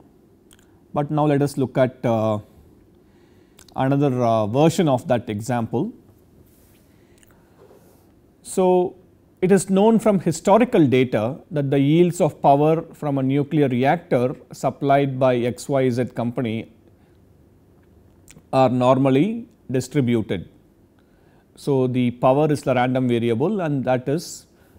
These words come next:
normally distributed. So, the reactor supplied by this company is operated in several power plants around the world. Of course, this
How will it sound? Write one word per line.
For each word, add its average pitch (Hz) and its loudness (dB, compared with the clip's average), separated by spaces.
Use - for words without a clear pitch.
normally 127 0
distributed. 107 -6
So, 165 -2
the 139 2
reactor 147 0
supplied 151 -2
by 127 4
this 143 -4
company 123 -4
is 135 -6
operated 135 -2
in 123 -4
several 123 -4
power 113 0
plants 127 -8
around 113 -4
the 107 -4
world. 95 -4
Of - -4
course, 180 2
this 165 2